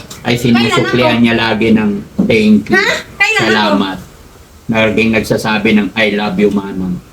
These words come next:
Speaker 1: So, sa mga katagang, ah, ganun ay talagang ma-appreciate mo yung, ah, pagpapasalamat niya.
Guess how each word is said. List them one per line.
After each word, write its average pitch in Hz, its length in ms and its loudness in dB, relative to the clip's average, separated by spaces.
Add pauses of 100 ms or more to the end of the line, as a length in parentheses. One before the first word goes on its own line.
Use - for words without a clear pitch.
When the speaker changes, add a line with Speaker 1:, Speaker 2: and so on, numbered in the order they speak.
(200)
Speaker 1:
So, 139 160 0
sa 135 160 2
mga 131 300 2
katagang, 123 580 2
ah, 117 480 -2
ganun 117 400 2
ay 113 240 -4
talagang 113 400 0
ma-appreciate 110 720 -2
mo 110 100 0
yung, 107 220 2 (400)
ah, 110 240 -2
pagpapasalamat 104 1040 -4
niya. 98 160 -4